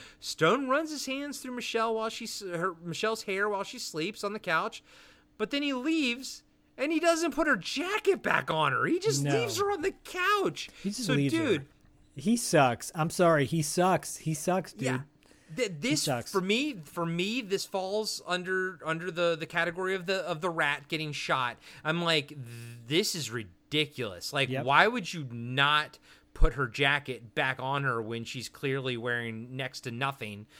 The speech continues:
Speaker 1: asleep on your couch?" Yeah. <laughs> Stone does not deserve to have someone love him.
Speaker 2: No. No, or be respected. I'm sorry.
Speaker 1: Yeah, yeah. Uh, outside,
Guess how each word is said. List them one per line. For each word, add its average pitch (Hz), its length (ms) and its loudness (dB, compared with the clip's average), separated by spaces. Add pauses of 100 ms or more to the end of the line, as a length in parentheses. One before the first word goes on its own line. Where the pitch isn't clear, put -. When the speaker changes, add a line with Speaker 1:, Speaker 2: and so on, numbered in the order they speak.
(140)
Speaker 1:
asleep 127 360 -2
on 117 100 -4
your 110 80 -8
couch?" 98 380 -6
Yeah. 131 140 4 (360)
<laughs> 147 120 0 (800)
Stone 311 560 2
does 165 220 -2
not 165 440 2
deserve 131 720 -2 (240)
to 135 100 -4
have 123 320 0
someone 120 400 -4
love 113 220 -4
him. 85 260 -16 (1800)
Speaker 2:
No. 190 580 6 (800)
No, 208 200 2
or 247 280 10
be 254 180 8
respected. 180 760 2
I'm 147 140 0
sorry. 147 460 0 (640)
Speaker 1:
Yeah, 139 280 -2 (300)
yeah. 110 280 -4 (600)
Uh, 143 240 4
outside, 190 580 4